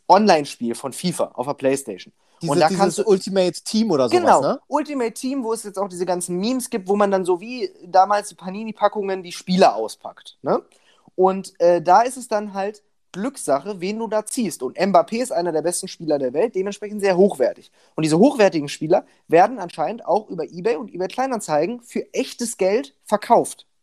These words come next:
Speaker 1: damit die Leute halt im Spiel weiter vorankommen.
Speaker 2: Krass, da muss ich mal mit einsteigen in den Markt.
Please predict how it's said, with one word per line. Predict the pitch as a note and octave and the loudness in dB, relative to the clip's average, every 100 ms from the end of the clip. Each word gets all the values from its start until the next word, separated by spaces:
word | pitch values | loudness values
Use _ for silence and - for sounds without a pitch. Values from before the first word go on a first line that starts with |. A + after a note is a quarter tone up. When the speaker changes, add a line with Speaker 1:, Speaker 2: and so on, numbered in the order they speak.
| _ | _
Speaker 1:
damit | C#3+ E3+ | -2 0
die | A3+ | 4
Leute | F3 G3+ A#3 | 4 4 4
halt | F#3+ G3 | 0 0
im | F#3+ | -6
Spiel | - F#3+ F3 | -8 -4 0
weiter | E3+ | 0
vorankommen. | F#3+ A3+ D3 A2 G#2 _ _ _ _ _ _ | 0 0 0 -2 -14 _ _ _ _ _ _
Speaker 2:
Krass, | - A#2 - | -6 -6 -2
da | D3 | -2
muss | D3+ F3 | -2 -2
ich | |
mal | F#3 | -4
mit | F3+ | -2
einsteigen | D#3+ E3 - C#3+ A2+ A#2+ | -2 -4 -4 -6 -6 -6
in | |
den | A2+ A2+ | -10 -6
Markt. | G#2 - | -6 -6